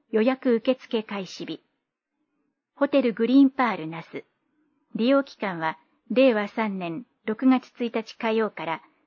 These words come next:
三十日水曜。申し込みは電話の場合、十二月十日木曜午前十時から、ホテルグリーンパール那須。電話、零二八七の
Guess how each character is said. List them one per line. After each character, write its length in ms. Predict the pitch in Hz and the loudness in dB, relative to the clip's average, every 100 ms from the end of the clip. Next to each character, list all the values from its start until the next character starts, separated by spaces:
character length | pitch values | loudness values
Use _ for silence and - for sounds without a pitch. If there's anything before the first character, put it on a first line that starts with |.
| _ | _
三 220 | 240 277 | 2 2
十 160 | 262 240 | 2 -2
日 320 | 165 - 170 | -4 -10 -16
水 320 | - 220 185 | -10 -8 -4
曜。 320 | 180 160 147 _ _ _ _ _ _ _ _ _ _ 233 | -2 -2 -4 _ _ _ _ _ _ _ _ _ _ 2
申 140 | 269 | 2
し 120 | 285 | 2
込 100 | - | 2
み 140 | 262 254 | 4 4
は 100 | 233 | 4
電 260 | 214 233 | 0 0
話 100 | 214 | 0
の 140 | 208 190 | -4 -6
場 200 | 180 180 | -6 -6
合、 160 | 156 - _ _ _ _ - | -8 -12 _ _ _ _ -14
十 200 | 185 254 | 2 4
二 120 | 247 | 4
月 200 | 233 226 - | 2 -2 -2
十 180 | 226 | -2
日 100 | 226 | 0
木 300 | 214 214 - | -2 -2 -4
曜 300 | 208 190 165 214 | -6 -2 -4 -4
午 180 | 214 262 | -2 -2
前 180 | 247 214 | 0 -4
十 200 | 226 214 | -4 -6
時 120 | 165 | -8
か 140 | - | -8
ら、 160 | 151 160 _ _ _ _ | -6 -8 _ _ _ _
ホ 160 | - 277 | -4 0
テ 120 | 269 | 2
ル 140 | 226 | 0
グ 140 | 180 226 | -2 2
リ 80 | |
ー 100 | 277 | 6
ン 40 | 262 | 6
パ 200 | - 233 | 2 -6
ー 80 | 180 | -6
ル 120 | 156 | -10
那 140 | 160 | -12
須。 240 | - 160 - _ _ _ _ _ - | -14 -14 -16 _ _ _ _ _ -12
電 240 | 214 202 185 | -6 -4 -2
話、 200 | 180 - _ _ - | -4 -4 _ _ -2
零 280 | 226 269 262 | 4 6 8
二 260 | 262 254 | 6 6
八 300 | 185 214 233 | 2 -6 -2
七 260 | 226 202 175 | -2 -2 -4
の 240 | 160 - | -4 -6